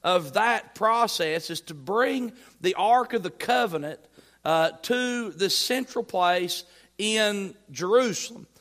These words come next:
And he's gonna call for the Ark of the Covenant, which has been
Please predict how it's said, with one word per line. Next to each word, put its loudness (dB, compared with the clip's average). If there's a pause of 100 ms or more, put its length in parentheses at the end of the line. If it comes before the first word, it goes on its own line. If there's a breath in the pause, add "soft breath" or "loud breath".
(320 soft breath)
And -2
he's -2
gonna 0
call 0
for -10
the -2
Ark -2
of -10
the -12
Covenant, 0
which 0
has -4
been -2